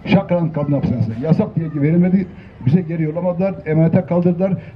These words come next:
"Tahliye önce olunca alırsın." diyerek. Neden? Kurum güvenliğini tehlikeye sokarmış.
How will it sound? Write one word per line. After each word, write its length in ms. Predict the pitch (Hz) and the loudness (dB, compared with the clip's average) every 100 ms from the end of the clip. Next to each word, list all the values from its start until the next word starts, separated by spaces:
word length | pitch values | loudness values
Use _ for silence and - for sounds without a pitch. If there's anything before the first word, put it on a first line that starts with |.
| - | -2
"Tahliye 320 | 170 160 185 | 0 4 4
önce 220 | 190 175 | 4 2
olunca 340 | 175 175 170 165 | 0 2 2 0
alırsın." 340 | 170 156 143 | 0 0 0
diyerek. 380 | 120 120 - - - - - | -4 -6 -8 -10 -10 -12 -2
Neden? 360 | 139 170 208 226 | 2 4 2 0
Kurum 420 | - 185 226 226 | 2 2 4 2
güvenliğini 380 | 185 185 180 202 | 2 2 0 -2
tehlikeye 400 | 170 156 160 170 | -4 -2 -4 -4
sokarmış. 460 | - 127 120 110 | -4 -6 -8 -8